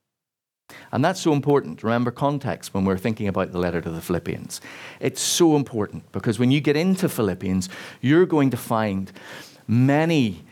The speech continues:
appeals being made by Paul to be of one mind, right? To stand together, united one with another. To go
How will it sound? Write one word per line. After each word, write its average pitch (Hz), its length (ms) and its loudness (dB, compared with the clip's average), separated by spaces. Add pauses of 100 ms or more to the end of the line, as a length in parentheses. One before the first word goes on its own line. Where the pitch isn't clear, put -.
(200)
appeals 127 840 0
being 107 260 2
made 113 240 2
by 104 200 0
Paul 87 480 0 (260)
to 147 120 0
be 151 240 4
of 123 280 0 (220)
one 143 440 2
mind, 117 640 0 (1200)
right? 95 300 -4 (680)
To - 100 -4
stand 156 680 0 (280)
together, 120 800 0 (840)
united 120 680 0
one 135 400 2
with 117 200 0
another. 95 420 -2 (2750)
To 127 80 0
go 180 480 4